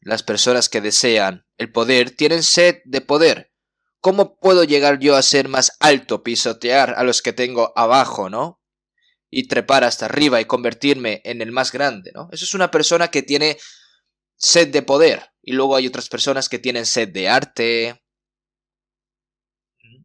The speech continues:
que en su propia opinión, ¿no? Ellos piensan que son elegantes, que son artistas, ¿no? Esculpen su elegancia,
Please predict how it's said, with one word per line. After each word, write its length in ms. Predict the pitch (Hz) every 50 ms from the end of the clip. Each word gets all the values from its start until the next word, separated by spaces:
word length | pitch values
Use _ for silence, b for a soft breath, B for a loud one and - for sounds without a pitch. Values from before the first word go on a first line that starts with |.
| _ _ _ _ _ _ _
que 160 | - 117 113
en 120 | 113 110
su 200 | 107 - 113 101
propia 420 | - 123 135 127 - 131 120 117 - -
opinión, 760 | 120 120 117 117 110 107 113 123 123 123 120 117 110 110
¿no? 160 | 120 135 143 135
Ellos 340 | 117 110 113 113 107 -
piensan 540 | - _ 139 135 131 120 113 - 107 101 98
que 100 | _ 104
son 240 | 101 - 117 110 113
elegantes, 800 | 113 104 104 101 101 110 117 123 120 107 - - 110 110 - -
que 80 | 123
son 380 | 113 - 120 113 113 107 101 _
artistas, 1040 | - 104 104 - _ _ - 131 127 - - - 113 113 120 120 113 - - - _ _ _ _ _ _
¿no? 360 | - 107 123 139 156 - b b b b b b b
Esculpen 760 | - 113 - - - - 170 190 190 - - - 113 104 98
su 420 | - - - 113 110 107 101 - _
elegancia, 1040 | 107 110 110 110 117 131 147 151 147 135 - - 127 123 127 127 123 123 127 -